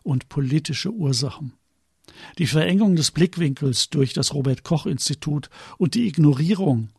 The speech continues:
eines Teils der internationalen interdisziplinären wissenschaftlichen Diskurse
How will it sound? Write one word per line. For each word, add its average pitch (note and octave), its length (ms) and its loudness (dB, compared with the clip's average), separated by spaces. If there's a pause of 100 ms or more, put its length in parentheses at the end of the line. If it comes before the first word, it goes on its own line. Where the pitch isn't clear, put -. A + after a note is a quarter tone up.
(120)
eines C3+ 360 0
Teils E3+ 360 2
der - 140 -2
internationalen D3 720 0
interdisziplinären D3+ 1200 0
wissenschaftlichen D3 760 -4
Diskurse C#3+ 720 -2